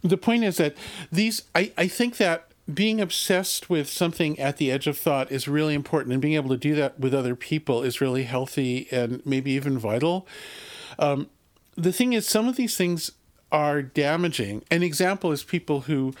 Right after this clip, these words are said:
are trying to talk to dead relatives and get you to pay, get you to pay them money, the seance type people. That's exploitative. People who are just making a lot of money, like, like, extracting money for it.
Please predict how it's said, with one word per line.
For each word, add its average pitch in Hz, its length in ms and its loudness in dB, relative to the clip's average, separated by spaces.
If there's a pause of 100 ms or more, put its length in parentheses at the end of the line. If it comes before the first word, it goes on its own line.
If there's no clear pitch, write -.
(320)
are 147 80 2
trying 147 240 0
to 135 80 -2
talk 139 320 -2
to 156 100 -6
dead 127 260 0
relatives 123 480 0
and 127 80 -4
get 123 100 0
you 117 100 -6
to 120 80 -2
pay, 135 300 -2
get 131 140 0
you 123 100 0
to 120 60 0
pay 139 160 0
them 123 200 0
money, 131 400 0 (120)
the 120 100 -2
seance 127 420 -2
type - 180 -2
people. 143 340 -2 (760)
That's 220 340 0
exploitative. 139 600 -2
People - 260 -6
who 233 60 2
are 202 60 0
just 170 160 -8
making 160 260 0
a 139 40 2
lot 131 140 0
of 127 60 -4
money, 127 560 0 (120)
like, 160 300 0
like, 165 280 0 (180)
extracting 180 560 0
money 139 240 0
for 117 300 -2
it. 120 100 -6